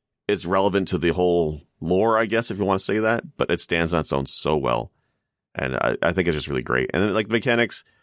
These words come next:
you can play like a Dark Souls. You can jack the difficulty up. If you like the Soul style game, you can do that. Me personally, I don't have the patience <laughs> for it.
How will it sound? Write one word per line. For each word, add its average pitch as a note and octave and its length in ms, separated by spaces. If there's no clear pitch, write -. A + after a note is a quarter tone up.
you G#2 160
can G#2+ 120
play A#2 160
like A2+ 120
a A2+ 60
Dark G#2 200
Souls. A#2 320
You - 80
can D#2 120
jack D#2 180
the - 80
difficulty E2+ 580
up. F#2+ 240
If C#2+ 140
you C2+ 140
like D#2+ 300
the D#2+ 100
Soul E2 240
style D#2+ 300
game, E2 300
you D2 140
can D2 140
do D2+ 160
that. E2+ 260
Me D#2+ 140
personally, F2+ 560
I D#2+ 80
don't D#2 140
have D#2 140
the D#2 60
patience - 360
<laughs> - 0
for G#2 240
it. - 120